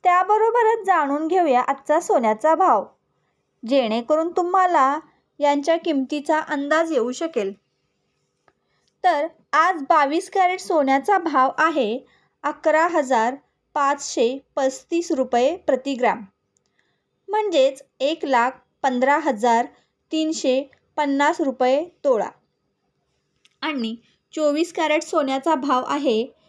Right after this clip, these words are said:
बारा हजार पाचशे चौऱ्याऐंशी रुपये प्रति ग्रॅम, म्हणजेच एक लाख पंचवीस हजार आठशे चाळीस रुपये तोळा. हे भाव तुमच्या येथे कमी जास्त देखील असू शकतात.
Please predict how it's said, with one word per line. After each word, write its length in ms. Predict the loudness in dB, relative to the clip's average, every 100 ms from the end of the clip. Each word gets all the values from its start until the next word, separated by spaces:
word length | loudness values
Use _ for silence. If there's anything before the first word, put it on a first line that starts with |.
| _ _ -2
बारा 380 | 0 2 2
हजार 400 | 0 0 0 -2 -6 _ _ _ -6
पाचशे 580 | -4 -4 -2 -2 -2 -10 -2
चौऱ्याऐंशी 680 | 0 2 0 0 -2 0 0
रुपये 360 | 0 0 0
प्रति 360 | 0 -4 -2 -6
ग्रॅम, 360 | -4 -4 -4 -10 -16 _ _
म्हणजेच 720 | -4 -2 -2 0 0 0 -4 -14 _ _ _ _ _ -4
एक 260 | -4 -2
लाख 240 | -2 -2 -4 _ _ _ -4
पंचवीस 540 | -2 -2 -2 -2 -2 -4
हजार 440 | -4 -2 -2 -4 -12 _
आठशे 480 | -2 -2 -4 -4 -2 -2 -4 _ _ _ -4
चाळीस 460 | 0 2 0 0 -2
रुपये 400 | -2 -2 -2 -2 -10 -4
तोळा. 220 | -2 -2 -6 _ _ _ _ _ _ _ _ _ _ _ _
हे 160 | -4 0
भाव 380 | 2 2 0 -2 -2
तुमच्या 340 | -2 0 2
येथे 320 | 2 2 0
कमी 300 | 0 -2 0
जास्त 300 | 0 -2 -2
देखील 320 | -2 -2 -2
असू 200 | -2 -4
शकतात. 400 | -6 -8 -6 -8